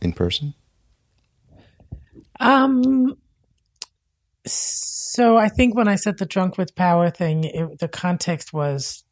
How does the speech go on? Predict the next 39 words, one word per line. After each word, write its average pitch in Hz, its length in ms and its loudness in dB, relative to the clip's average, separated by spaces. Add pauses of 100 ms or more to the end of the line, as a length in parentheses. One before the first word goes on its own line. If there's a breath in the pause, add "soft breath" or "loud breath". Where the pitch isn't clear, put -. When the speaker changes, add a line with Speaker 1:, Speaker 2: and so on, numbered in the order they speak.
(300)
Speaker 2:
editing, 143 380 2
Speaker 1:
Editing, 98 360 -4
Speaker 2:
right? 180 320 4
Speaker 1:
yeah, - 60 -12
sorry, - 340 -12
yeah. - 60 -16 (100)
Speaker 2:
And, 180 520 4
and 185 200 2
because 185 380 0
The 196 120 0
Moth, 190 520 4 (180)
you 185 160 0
know, 175 140 2
where 165 180 0
I 156 60 0
worked 156 260 -4
for 170 120 -6
many 165 240 0
years, 156 340 -2 (540 loud breath)
people 185 280 -4
tell 151 480 -2 (720)
stories 170 420 4
live 156 220 2
on 147 120 0
stage. 247 460 4
And 175 140 2
so 175 140 2
you 165 180 2
work 180 240 0
with 180 120 -2
them 156 140 0
beforehand 190 720 2
to 170 60 -6
kinda 151 220 -2
get 143 160 -6
them 151 160 -4
ready 170 440 2
and 147 220 -2
to 147 240 -6